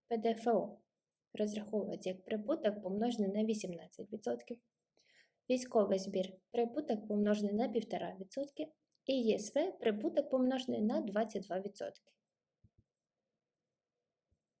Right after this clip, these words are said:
Витрати фоп. Витрати фоп визнаються при одночасному виконанні чотирьох умов. Документальне підтвердження.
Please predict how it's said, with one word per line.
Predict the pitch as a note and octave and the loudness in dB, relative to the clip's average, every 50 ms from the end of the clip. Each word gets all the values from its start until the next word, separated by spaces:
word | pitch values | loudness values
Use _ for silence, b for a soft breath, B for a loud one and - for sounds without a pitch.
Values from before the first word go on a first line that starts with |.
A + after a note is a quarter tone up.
| _ _ _ _ _ _ _ _ _ _ _ - | _ _ _ _ _ _ _ _ _ _ _ 0
Витрати | G#3+ G#3+ G#3 G#3+ A#3+ D4 D4 D#4 C#4+ | 0 0 2 4 2 2 2 0 -2
фоп. | - - - - - _ _ _ _ _ _ _ _ B B B B B B B B | -2 -4 -8 -8 -8 _ _ _ _ _ _ _ _ B B B B B B B B
Витрати | B3+ B3 B3 B3+ D4+ G#4 - E4+ C#4 | -2 0 4 6 4 6 6 4 4
фоп | - D4 D#4+ D#4 - | 6 6 4 6 4
визнаються | A#3+ A3 - A3 G#3 G#3 A3+ A3+ G#3+ - G#3+ G#3 | 0 -2 0 0 2 4 4 2 2 0 -2 -4
при | - - A3 - | 0 0 0 0
одночасному | - - A3 G#3 G#3 G3+ G3+ - G#3 G#3 G#3 - G#3 F#3+ F#3 F#3+ | 2 0 0 0 0 -2 0 0 0 0 0 0 -2 0 0 0
виконанні | F#3 G3 F#3 - F#3 G3 F#3+ A3+ C#4+ E4 C#4+ - | 0 -2 -4 -2 -4 -4 -2 -2 -2 -2 -2 -2
чотирьох | - - - G3 F#3+ G#3 G#3+ G#3 G#3 - G#3+ | -4 -6 -2 0 2 2 2 0 0 0 0
умов. | G#3 G3+ G3 F#3 F#3 - _ _ _ _ _ _ - | 2 2 2 0 -2 -6 _ _ _ _ _ _ -2
Документальне | G#3+ G#3+ A3+ A3 A#3 A3+ A3 A#3+ C#4 D#4 D4+ C#4 - | 0 2 4 4 4 2 2 4 2 4 4 2 2
підтвердження. | - A#3 A#3+ - - F3+ F3 F3+ - F#3+ F#3+ G#3 G#3 - - | 2 -2 -4 -4 -6 -6 -6 -8 -8 -8 -4 -4 -4 -6 -6